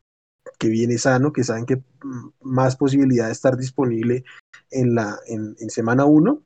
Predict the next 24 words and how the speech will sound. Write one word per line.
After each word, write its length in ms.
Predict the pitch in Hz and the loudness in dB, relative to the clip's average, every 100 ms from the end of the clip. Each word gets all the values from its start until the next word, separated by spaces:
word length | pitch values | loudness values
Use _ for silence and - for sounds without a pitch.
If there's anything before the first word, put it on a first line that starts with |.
| _ | _
Yo, 180 | 120 120 - _ _ 131 | -6 -6 -6 _ _ -12
como, 240 | 127 123 113 | -4 -2 -2
como 200 | 127 123 | -2 -2
decía 380 | 110 123 120 120 | 2 2 2 0
Simón, 240 | 143 156 | 2 2
yo 80 | 143 | 2
no 140 | 135 | 0
creo 200 | 147 139 | 2 0
que, 300 | 139 131 120 | 0 -2 -2
que 200 | - 117 | -10 -12
Fisher 280 | - 113 117 127 | -8 -8 -4 -4
esté 180 | 127 | -4
disponible 560 | 110 110 131 113 107 117 - | -8 -6 -6 -4 -6 -8 -12
en 100 | 127 | -12
semana 320 | 117 113 110 | -10 -6 -2
uno, 300 | 123 185 - _ - _ _ _ _ | 0 0 -2 _ -20 _ _ _ _
porque 200 | 135 127 | -4 0
se 100 | 127 | 2
lesionó 300 | 120 123 113 | 2 0 0
ya, 260 | 117 117 135 _ | 0 0 -4 _
pues, 160 | - 113 | -8 -4
en 80 | 120 | -6
postemporada, 540 | 104 - 104 123 117 | -6 -10 -4 -2 0
¿no? 160 | 147 | -4